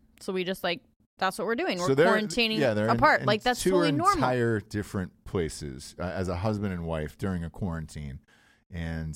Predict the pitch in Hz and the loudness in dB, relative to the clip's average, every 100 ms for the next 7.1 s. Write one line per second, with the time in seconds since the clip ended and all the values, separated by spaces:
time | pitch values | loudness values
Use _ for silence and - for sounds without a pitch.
0 | - 98 165 151 180 156 131 113 127 - | -8 -4 -4 0 -2 0 -2 0 -2 0
1 | 120 107 - 101 92 85 78 _ _ _ | -2 -4 -6 -4 -4 -4 -8 _ _ _
2 | - 85 107 107 101 95 - - 113 101 | -8 -2 -2 -2 -6 -8 -10 -10 -8 -6
3 | - 107 - 98 101 92 - 87 - - | -2 -4 -2 -6 -6 -8 -8 -10 -10 -12
4 | 82 78 78 - 85 92 92 92 87 - | -10 -8 -10 -8 -4 -2 0 -2 -4 -10
5 | - - - - 277 302 175 - - 220 | -14 -14 -8 0 2 4 2 0 -2 -2
6 | 190 226 180 156 117 104 - 87 76 85 | 0 0 2 4 4 0 0 -2 -2 -6
7 | 64 | -8